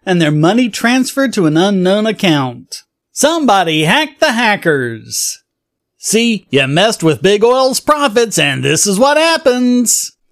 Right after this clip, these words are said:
They said that they were releasing decryption keys and utilities for all of the companies that have been ransomed but who haven't paid. No word yet on whether or not that includes Colonial Pipeline. The press is reporting that they paid the ransom,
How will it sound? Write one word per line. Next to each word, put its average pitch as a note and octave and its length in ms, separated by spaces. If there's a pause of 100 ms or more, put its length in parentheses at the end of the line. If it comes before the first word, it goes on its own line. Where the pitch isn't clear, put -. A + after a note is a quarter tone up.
(680)
They F#3 140
said D#4+ 300
that D4 120
they A3+ 120
were G3+ 160
releasing G3 500
decryption C4 560
keys A#3+ 340
and E3+ 120
utilities G#3 580
for D#3+ 260
all A3 220
of C4 100
the B3+ 120
companies G3+ 480
that F3+ 100
have E3 100
been C#3+ 220
ransomed F3+ 580
but E3 160
who E3+ 120
haven't C#3+ 320
paid. D#3 420 (420)
No D#4+ 200
word E4 320
yet C4+ 240
on A#3+ 160
whether A#3+ 240
or A3 40
not A3 240
that G#3+ 160
includes G3+ 400
Colonial F#3 520
Pipeline. C3 720 (520)
The F3 100
press C4+ 380
is G3 140
reporting B3 520
that F#3 140
they E3 140
paid D4 340
the A3+ 80
ransom, E3 580